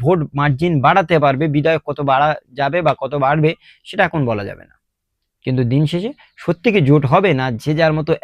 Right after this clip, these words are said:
একলা চলরে, এই বিশ্বাসে পশ্চিমবাংলা রাজ্য রাজনীতিতে দেখা যাবে? কি মনে করেন, জোট হলে ভালো হবে না হবে না, সেসব বিষয় নিয়ে অবশ্যই আপনারা আপনাদের মূল্যবান মতামত কমেন্টে জানাবেন।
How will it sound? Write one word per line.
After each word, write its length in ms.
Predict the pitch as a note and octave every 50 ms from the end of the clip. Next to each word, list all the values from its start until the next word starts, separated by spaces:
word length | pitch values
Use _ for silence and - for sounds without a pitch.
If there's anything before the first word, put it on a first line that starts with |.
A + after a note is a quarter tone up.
| C#3+
একলা 220 | D#3 - E3 E3 D#3+
চলরে, 360 | - D#3+ D3+ D#3 D#3 D#3 D#3+ C3 - - F#3
এই 80 | G#3+ G#3+
বিশ্বাসে 500 | E3+ F#3+ E3+ - - - D#3 - - A#2 G#2 - _ _ _ _ _ D#3+
পশ্চিমবাংলা 480 | D3+ - - D#3 D#3 D3+ D3 C#3+ C#3 B2+
রাজ্য 240 | B2 B2 A#2+ A2 B2+
রাজনীতিতে 540 | B2 A#2+ A#2+ A#2+ C#3 C3+ - F3 E3 - D3+
দেখা 240 | A2 A2 - G2+ G2+ G2+
যাবে? 160 | - - D2 E2 _ _ _ _ _ _ - _ _ _
কি 80 | - A#3+ A3 F#3
মনে 140 | E3+ E3 C#3+
করেন, 240 | - F3+ F3+ G3 G3+ F3+ C3
জোট 160 | D3 D#3 C3+ B2+
হলে 180 | C#3 D3+ E3 D#3
ভালো 240 | B2 A#2 C3 C#3+ D#3 F3
হবে 140 | F#3+ G#3 F#3
না 100 | C#3+ C3 A2
হবে 240 | A2+ C3 C3+ C#3+
না, 100 | D3 D3+ C3
সেসব 340 | - - C3 B2 - C#3+ C3+ B2+
বিষয় 160 | A#2+ - D3 D3
নিয়ে 140 | D3+ D3 C3+
অবশ্যই 320 | A#2 C#3 C3 - - F3 D#3+ C3+
আপনারা 220 | B2 - C#3+ D3 D3+
আপনাদের 340 | D3 D3 C#3+ D3 C#3+ C#3+ C#3
মূল্যবান 400 | C3 B2+ C#3+ D3+ E3+ E3+ F3 E3+ D3
মতামত 360 | C#3 C3+ A#2+ C#3 C3+ D3+ F3+ - _ _ _ _ _ _ -
কমেন্টে 340 | F#3+ G3+ A3 A3 G3+ F3 C3+
জানাবেন। 380 | B2+ A2+ G#2 G2+ G2+ G#2 G2